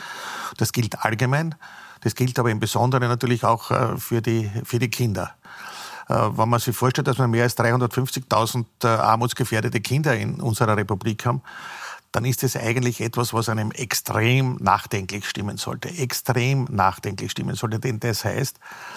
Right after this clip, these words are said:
äh, dass, äh, vom täglichen warmen Mittagessen, äh, bis zu heute in schulbegleitenden, äh, Veranstaltungen wie Skikurse oder Ähnliches,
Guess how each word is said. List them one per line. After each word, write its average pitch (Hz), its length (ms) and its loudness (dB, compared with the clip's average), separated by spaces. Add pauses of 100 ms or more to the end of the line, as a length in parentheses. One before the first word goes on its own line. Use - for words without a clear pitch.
(340)
äh, - 260 2
dass, - 320 0
äh, 107 220 4 (420)
vom 110 640 0 (280)
täglichen 117 380 0
warmen 113 320 2
Mittagessen, 127 680 0 (600)
äh, 120 260 4 (240)
bis 120 320 -2
zu 117 320 2
heute 113 600 0
in 113 160 2
schulbegleitenden, 117 1800 0
äh, - 200 -2
Veranstaltungen 120 1000 2
wie 117 80 -2
Skikurse 123 520 0
oder 120 160 -2
Ähnliches, 120 480 0